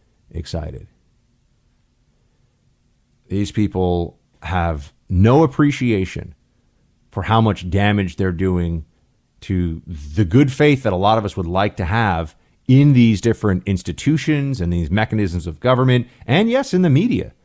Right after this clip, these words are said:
I would, I would think it was a fantastic thing if we had an honest news media. I mean, I can tell you that e-, e-, even, well,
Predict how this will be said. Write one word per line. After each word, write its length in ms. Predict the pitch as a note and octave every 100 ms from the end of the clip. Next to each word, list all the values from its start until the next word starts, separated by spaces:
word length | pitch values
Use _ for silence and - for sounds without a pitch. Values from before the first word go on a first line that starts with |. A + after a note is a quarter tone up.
| _ _ _
I 160 | - F3+
would, 220 | A3+ C#3 -
I 80 | D#3+
would 160 | A3
think 160 | G#3 F#3
it 100 | F3
was 140 | C#3
a 60 | B2+
fantastic 800 | C3 C3 C3 - F3+ F3+ C#3 C3
thing 300 | F#2+ D#2 D2+ _ _ _
if 100 | F2+
we 100 | A2+
had 120 | G#2+
an 60 | G2+
honest 360 | E2+ F2+ F2+ F#2
news 200 | E2 E2
media. 380 | E2 D#2 - - _ _ _ _ _ _ _ _ _ _
I 40 | A#2+
mean, 100 | C3+
I 80 | D#3+
can 120 | D#3+
tell 260 | - D#3
you 280 | C#3+ C#3+ C#3+
that 320 | A#2 A#2 F#2+ _ -
e-, 340 | E2+ G#2 F#2
e-, 160 | - C#3+
even, 560 | E3 F3+ E3 D3+ D3 C3 _ _ _ _ _ _ _ _ _ -
well, 420 | G2+ G2 F#2